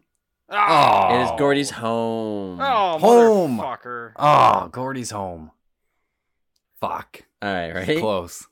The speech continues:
Speaker 2: <laughs>
Speaker 1: Damn it. So
Speaker 2: What
Speaker 1: close.
Speaker 2: type of coin kills Pops in the beginning
Speaker 1: Oh,
Speaker 2: of the movie?
Speaker 1: I know that one.
Speaker 3: Nickel.
Speaker 1: Nickel.
Speaker 2: A nickel. Yep. <laughs>
Speaker 3: Yeah.
Speaker 1: All right. Yep.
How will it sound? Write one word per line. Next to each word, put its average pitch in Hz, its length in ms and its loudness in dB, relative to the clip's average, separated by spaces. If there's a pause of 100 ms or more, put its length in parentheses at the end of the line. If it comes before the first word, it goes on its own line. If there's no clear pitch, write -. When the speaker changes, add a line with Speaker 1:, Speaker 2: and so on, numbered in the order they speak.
(200)
Speaker 2:
<laughs> - 220 -20
Speaker 1:
Damn 147 840 -10
it. 87 180 -20
So - 160 -20
Speaker 2:
What 123 240 2
Speaker 1:
close. - 40 -20
Speaker 2:
type 165 260 -4
of 151 200 -8
coin 127 540 -4 (480)
kills 117 320 -8
Pops - 580 -14
in 95 120 -16
the 95 80 -14
beginning 98 320 -12
Speaker 1:
Oh, 123 160 -8
Speaker 2:
of 98 60 -12
the 104 60 -14
movie? 101 160 -16
Speaker 1:
I 110 40 -16
know 101 140 -16
that 92 100 -14
one. 87 80 -12
Speaker 3:
Nickel. 90 440 -10 (320)
Speaker 1:
Nickel. 98 380 -20 (920)
Speaker 2:
A 95 80 -18
nickel. 87 420 -16 (100)
Yep. 110 440 -4 (120)
<laughs> - 120 -4
Speaker 3:
Yeah. 151 420 0
Speaker 1:
All 85 80 -8
right. 127 160 -12 (180)
Yep. 117 460 -10